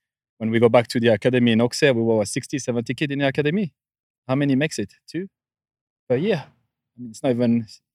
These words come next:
it's not even five percent. So, you know, it's actually, you know what? It's the one that really, really want the most, then we'll get it. And, um, yeah, you need to just have the, the right people around you. And, and today is scary because at our time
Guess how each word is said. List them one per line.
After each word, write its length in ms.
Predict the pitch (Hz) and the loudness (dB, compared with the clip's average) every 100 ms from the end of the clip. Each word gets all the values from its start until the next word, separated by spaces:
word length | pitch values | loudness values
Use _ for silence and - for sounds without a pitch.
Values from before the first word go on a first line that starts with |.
| _ _ | _ _
it's 120 | - 151 | -10 -4
not 80 | |
even 140 | 123 110 | -2 2
five 220 | 147 - | 0 0
percent. 320 | 120 117 98 | -6 -6 -6
So, 360 | - 120 117 104 _ _ _ _ _ - | 2 4 4 2 _ _ _ _ _ -2
you 80 | 151 | 4
know, 120 | 156 | 4
it's 140 | 135 | 4
actually, 320 | 143 - 147 | 2 2 2
you 100 | 139 | 4
know 80 | 143 | 4
what? 240 | 147 143 120 | 4 2 0
It's 140 | - | -2
the 120 | 131 | 0
one 240 | 123 135 127 | 4 4 4
that 140 | 113 | 2
really, 480 | 120 135 127 120 _ _ _ _ _ 127 | 4 4 4 2 _ _ _ _ _ 0
really 160 | 123 | 2
want 360 | 123 117 _ - - | 2 0 _ -20 -6
the 80 | 113 | 0
most, 380 | 123 143 - - _ _ _ _ - | 2 0 -6 -18 _ _ _ _ -6
then 140 | 113 | -2
we'll 100 | 113 | -2
get 180 | 107 117 | 2 2
it. 200 | 127 - - _ _ _ - | 2 -2 -20 _ _ _ -4
And, 160 | 110 110 | 0 2
um, 320 | 110 110 110 | 2 0 -4
yeah, 180 | 117 123 | 2 4
you 140 | 117 110 | 4 2
need 160 | 117 | -2
to 80 | 113 | -4
just 200 | 110 - | -10 -2
have 160 | 113 107 | -2 2
the, 220 | 110 101 _ _ _ _ _ _ _ - | 0 0 _ _ _ _ _ _ _ 0
the 80 | 113 | 4
right 200 | 123 120 | 4 4
people 280 | 123 120 120 | 0 2 4
around 240 | 117 123 113 | 4 4 2
you. 160 | 104 98 | -2 -2
And, 380 | 113 117 117 113 | 2 4 2 -2
and 280 | 127 131 127 | -4 -4 0
today 300 | 156 147 127 | 4 6 4
is 80 | |
scary 380 | - 143 135 127 | 2 4 6 6
because 580 | 117 104 120 110 107 - _ _ _ _ _ _ _ _ _ _ - | 2 4 4 4 0 -12 _ _ _ _ _ _ _ _ _ _ -2
at 160 | 131 160 | 4 6
our 100 | 143 | 6
time 460 | 131 139 139 131 | 4 4 2 -4